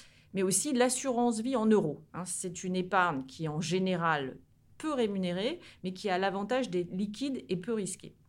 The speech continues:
Alors, l'encours de, de l'ensemble, hein, de ces produits de, de taux a atteint trois mille six cents milliards d'euros.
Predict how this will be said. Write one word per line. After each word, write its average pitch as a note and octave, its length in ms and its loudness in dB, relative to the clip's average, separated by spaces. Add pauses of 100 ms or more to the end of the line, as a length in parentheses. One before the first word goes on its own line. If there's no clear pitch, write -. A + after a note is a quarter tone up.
(320)
Alors, D3 200 -2
l'encours A#3 520 2
de, F3 120 0
de D#3+ 160 -2
l'ensemble, G#3+ 640 2
hein, G#3 100 0
de F3 100 -2
ces E3 200 -4
produits E3 420 -6
de, D3 260 -8
de C#3+ 200 -8
taux C4 560 -2
a - 160 -2
atteint F3 400 -2
trois A#3+ 260 0
mille B3+ 220 4
six A3+ 240 -4
cents A3 180 -4
milliards B3 680 2
d'euros. D#3+ 420 0